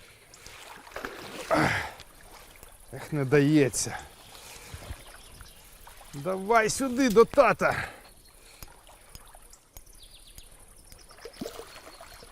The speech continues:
Опа, є! Ні, друзі, ну це побільше. Це прям побільше. Дивіться, який красень.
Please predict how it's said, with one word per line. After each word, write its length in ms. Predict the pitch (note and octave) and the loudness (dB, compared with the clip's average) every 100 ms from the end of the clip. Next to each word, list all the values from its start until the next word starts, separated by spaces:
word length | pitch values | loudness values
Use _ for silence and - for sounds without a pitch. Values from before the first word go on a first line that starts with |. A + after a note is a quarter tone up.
| - - - | -20 -20 -8
Опа, 360 | G#3+ A#3+ G#3 F3+ | 4 6 10 10
є! 420 | F3 F#3+ - - - - - - - - - - - - - - - | 10 8 8 4 -8 -18 -20 -20 -20 -20 -20 -20 -20 -20 -20 -16 2
Ні, 380 | D#3 F#3+ G3+ F#3+ | 8 12 12 12
друзі, 340 | E3+ F#3+ D#3 | 12 10 10
ну 160 | F3+ F3+ | 10 8
це 280 | - A3 G#3+ | 8 8 10
побільше. 920 | G3+ E3+ D#3+ E3+ C#3 B2 - B2 G#2+ - - - - - - - - - - | 8 6 4 4 4 2 -2 -4 -6 -10 -16 -18 -10 -6 -6 -8 -20 -20 -16
Це 340 | - D#3+ E3 E3+ | -4 4 6 6
прям 320 | E3+ E3+ D#3 | 6 6 8
побільше. 1120 | F3 D#3 C#3 G3 F#3 E3+ D3+ - D3+ - - - - - - - - - - - - - - - - - - - - | 6 6 4 4 4 2 0 0 0 0 -4 -8 -18 -20 -20 -20 -20 -20 -20 -20 -20 -20 -20 -20 -20 -20 -20 -20 -8
Дивіться, 600 | E3 D#3+ F#3 F3 D3 D#3 | 0 4 6 6 4 4
який 360 | D3 C3+ E3 D3+ | 4 4 0 0
красень. 560 | E3 D3 C#3 - B2 | 2 2 4 2 -2